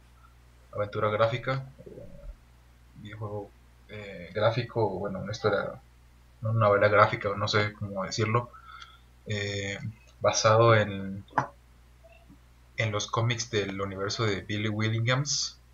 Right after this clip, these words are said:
eh, llamados Fables, en la que, pues, el universo, es un universo en el que las, los cuentos de hadas están, eh, como mezclados, eh, al mundo real,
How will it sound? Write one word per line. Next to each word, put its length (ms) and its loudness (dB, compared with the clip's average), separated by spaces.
eh, 300 -12
llamados 460 -2
Fables, 640 0
en 100 -4
la 140 0
que, 100 -10
pues, 240 -8
el 120 -2
universo, 1000 0
es 140 0
un 80 4
universo 400 4
en 80 2
el 100 -6
que 120 -2
las, 560 -6
los 120 -8
cuentos 300 0
de 80 8
hadas 240 8
están, 360 0
eh, 680 -4
como 460 -8
mezclados, 840 4
eh, 80 -10
al 240 0
mundo 280 2
real, 400 4